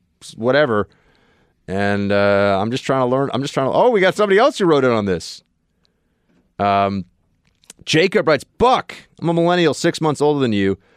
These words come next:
O S Team Buck, Las Vegas here. I'm listening to Friday's show as I write this. I've seen a show on polyamory already. About twelve years ago, the Learning Channel ran a documentary series that followed a couple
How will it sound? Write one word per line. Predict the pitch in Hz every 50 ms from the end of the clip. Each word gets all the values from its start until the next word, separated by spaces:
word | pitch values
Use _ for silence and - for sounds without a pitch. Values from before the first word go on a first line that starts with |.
| _ _ _ _
O | - 165 190 208
S | 202 202 -
Team | - - 190 185 180 160
Buck, | 156 160 160 160 -
Las | 127 135 135 135 123 -
Vegas | 110 104 143 156 160 143 127 110 -
here. | - 101 90 80 80 80 - _ _ _ _ _ _ _ -
I'm | - 127 151
listening | 170 175 - 196
to | 196 175
Friday's | - - 143 147 147 143 143 139 127 -
show | - - 143 131 127 123 123 123 - -
as | 107 98
I | 110
write | 107 107 104 107 110 -
this. | - 90 87 87 - - -
I've | 120 127 -
seen | - 190 208
a | 196
show | 170 - - 175 165
on | 156 139 131
polyamory | - - 143 135 139 139 135 127 123 127 127 127 123 120 117
already. | 85 101 107 104 101 123 139 127 95 78 69 - - _ _ _ _ _ _ _ _ _ _ -
About | - 123 127 123 -
twelve | - - - 170 190 180
years | 175 170 160 147
ago, | 151 147 147
the | 131 120
Learning | 110 107 113 139 165 170 175 165
Channel | - - 131 123 117 117 117
ran | 95 113 120 123 117
a | 107
documentary | 90 117 113 113 123 - - 127 120 117 117 117 117 113
series | - - 117 110 107 104 101 90
that | 104 -
followed | - - 120 120 120 120 120 120 113 - -
a | - 101 104 101 92
couple | - - - - 170 160 - 165 160 160 160 160 -